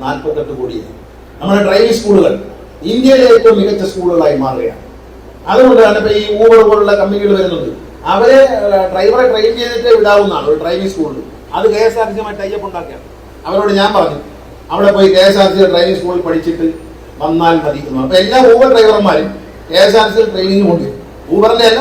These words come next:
മറ്റു കമ്പനികളുടെ എല്ലാം, എല്ലാവരും കൂടെ തന്നെ. കെ എസ് ആർ ടി സി സർക്കാരിന്റെ അല്ലേ, പ്രൈവറ്റ് അല്ലല്ലോ. പ്രൈവറ്റ് മുതലാളിക്ക് പൈസ കൊടുക്കണ്ട, നമ്മൾ ഒരു കാര്യം മനസ്സിലാക്കണം. അതുകൊണ്ട് ഈ ആളുകൾ മുഴുവൻ ട്രെയിനിങ് വരാൻ പോകുന്ന കെ എസ് ആർ ടി സി ട്രെയിനിങ് സ്കൂളിലാണ്. ഇരുപത്തൊന്ന് ട്രെയിനിങ് സ്കൂളുണ്ട്, അടിയന്തരമായി അത്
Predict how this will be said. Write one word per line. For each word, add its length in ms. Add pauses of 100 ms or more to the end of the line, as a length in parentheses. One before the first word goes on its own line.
മറ്റു 200
കമ്പനികളുടെ 460
എല്ലാം, 220 (480)
എല്ലാവരും 260
കൂടെ 120
തന്നെ. 220
കെ 120
എസ് 120
ആർ 80
ടി 60
സി 80
സർക്കാരിന്റെ 420
അല്ലേ, 140 (500)
പ്രൈവറ്റ് 360
അല്ലല്ലോ. 220 (460)
പ്രൈവറ്റ് 420
മുതലാളിക്ക് 420
പൈസ 180
കൊടുക്കണ്ട, 280 (480)
നമ്മൾ 220
ഒരു 140
കാര്യം 240
മനസ്സിലാക്കണം. 440 (400)
അതുകൊണ്ട് 300
ഈ 20 (140)
ആളുകൾ 220 (100)
മുഴുവൻ 260
ട്രെയിനിങ് 340
വരാൻ 240
പോകുന്ന 240
കെ 120
എസ് 100
ആർ 80
ടി 80
സി 80
ട്രെയിനിങ് 260
സ്കൂളിലാണ്. 380 (440)
ഇരുപത്തൊന്ന് 460
ട്രെയിനിങ് 260
സ്കൂളുണ്ട്, 340 (420)
അടിയന്തരമായി 640
അത് 80